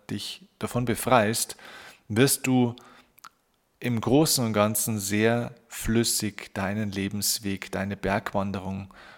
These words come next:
fortsetzen und beschreiten können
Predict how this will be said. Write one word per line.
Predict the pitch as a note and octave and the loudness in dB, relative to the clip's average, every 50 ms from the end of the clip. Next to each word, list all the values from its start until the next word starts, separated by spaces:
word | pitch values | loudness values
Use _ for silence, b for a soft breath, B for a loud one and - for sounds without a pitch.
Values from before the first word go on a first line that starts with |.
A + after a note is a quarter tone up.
| B B | B B
fortsetzen | B - - G#2+ G#2 G#2+ - - - G2 F2 - - - - G#2 G2 G2 G2 | B -2 0 2 2 0 -2 -4 -6 -4 -4 -4 -2 -2 -2 -4 -4 -6 -8
und | - - G2+ G2 F#2+ F#2+ - - | -8 -8 -8 -8 -8 -8 -10 -10
beschreiten | - F#2+ - - F#2+ G2+ A2+ A2 - A2 G2 | -8 -6 -4 0 2 2 0 0 -2 -6 -6
können | - - F#2+ F2+ F#2 G2+ A2+ - | -4 -4 -6 -6 -6 -8 -10 -14